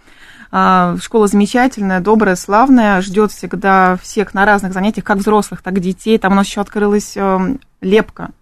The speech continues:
Кто любит анималистику, да, то есть кто любит полепить, многие любят именно полепить, а не порисовать.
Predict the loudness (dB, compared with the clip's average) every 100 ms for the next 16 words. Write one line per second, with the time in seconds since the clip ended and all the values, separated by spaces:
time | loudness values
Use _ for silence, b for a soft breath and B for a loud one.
0 | _ -16 -10 -10 -8 -4 -2 0 -2 -6
1 | -12 -4 -4 -4 -12 -6 -4 -2 -4 -6
2 | -6 -4 -4 -2 -4 -2 -2 -4 -2 -2
3 | 0 -2 -4 -6 -12 B B B -8 -8
4 | -8 -12 -8 -8